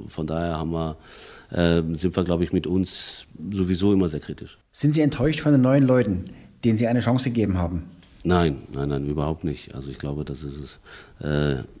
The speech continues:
Speaker 1: Joni Meier hat ge-, äh, ist ausgefallen, deswegen hat Niklas Kreuzer gespielt. Ähm, Agi hat seit zwei, zweieinhalb Wochen, äh, richtig gut abgeliefert im Training, im, im, im Spiel.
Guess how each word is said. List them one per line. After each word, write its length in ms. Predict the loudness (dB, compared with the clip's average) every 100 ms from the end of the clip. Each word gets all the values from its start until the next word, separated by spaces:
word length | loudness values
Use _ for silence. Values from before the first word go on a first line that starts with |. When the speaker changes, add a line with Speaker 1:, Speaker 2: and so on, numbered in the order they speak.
| -20 -10
Speaker 1:
Joni 320 | -4 -2 0
Meier 320 | 2 2 2
hat 160 | -2 -4
ge-, 120 | -6
äh, 560 | -4 0 0 0 -2 -4
ist 120 | -6
ausgefallen, 600 | -2 -2 -2 -2 0 2
deswegen 440 | 0 -2 -2 -2 -2
hat 240 | -6 -8 -18 -20 -20 -20 -20 -10
Niklas 320 | -6 -4 -4
Kreuzer 480 | 2 2 4 2 2 0
gespielt. 600 | -2 0 4 6 6 4 -8 -20 -20 -6
Ähm, 380 | 2 4 4 2
Agi 220 | 2 2
hat 180 | 2 2
seit 200 | 0 -2
zwei, 260 | 0 0 0
zweieinhalb 400 | 0 0 0 -2
Wochen, 380 | 0 0 0
äh, 100 | -2
richtig 600 | -2 -2 -2 -2 -2 -8
gut 300 | -4 -4 -2
abgeliefert 560 | -4 -6 -2 -2 -2 -2
im 100 | -2
Training, 380 | 0 2 2 2
im, 260 | 0 0
im, 240 | -2 -2 -2
im 200 | -2 -4
Spiel. 420 | -4 -2 0 0